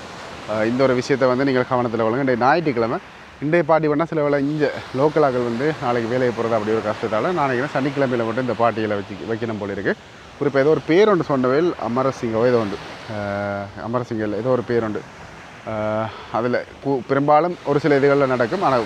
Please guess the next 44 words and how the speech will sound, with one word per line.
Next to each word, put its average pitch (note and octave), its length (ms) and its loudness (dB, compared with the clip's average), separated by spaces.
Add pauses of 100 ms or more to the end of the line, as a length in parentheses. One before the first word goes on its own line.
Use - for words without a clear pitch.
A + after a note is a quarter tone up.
பேப்பர்ஸா C#3+ 500 2
அதுல B2+ 280 2
நடக்கும் A2 280 -2
அப்படின்னு G#2+ 240 -4
சொன்னது. A#2 200 -2 (420)
நான் B2+ 120 2
அது A#2+ 100 4 (160)
ஞாபகம் D3 280 4
வந்துச்சுன்னா C3 360 2
கட்டாயம் A#2+ 280 2
நான் A2 120 -2
கீழே A2+ 200 0
மென்ஷன் A#2+ 300 -2
பண்றேன். B2+ 240 0 (500)
இதுக்கு E3+ 220 0
பிறகு E3 280 0
வந்து D3 160 -6
பாத்தீங்கன்னா C#3+ 400 -4
ஒரு D3+ 160 -4
சில C#3 100 -6 (680)
சின்ன C#3 220 -8
சின்ன C3 180 -4
இதுகள் B2+ 260 0
தான், G2+ 120 -2 (140)
ரெஸ்டாரண்ட் C3+ 500 2
தான். C3 140 2
அப்படி A2+ 180 0
உங்களுக்கு A#2 260 -4
பார்க்கல B2 440 -6
தெரியும், A#2+ 200 -6
நாங்கள் A2+ 240 -8
மிரிசால C3 460 -4
பார்த்துருப்போம், A#2+ 360 -6 (520)
அதே A#2+ 240 2
ரெஸ்டாரண்ட்டுகள் G2+ 600 -2
தான், C3 120 0 (160)
ஆஹ், F#2+ 240 -2
இருக்குது. A#2 320 0 (500)
ஆனா A#2 120 0 (120)
பீச் E3 240 2
பார்க்க C#3+ 240 2
சூப்பரா B2+ 280 2
இருக்கு, A2+ 200 0
காட்டுறேன். A2+ 260 0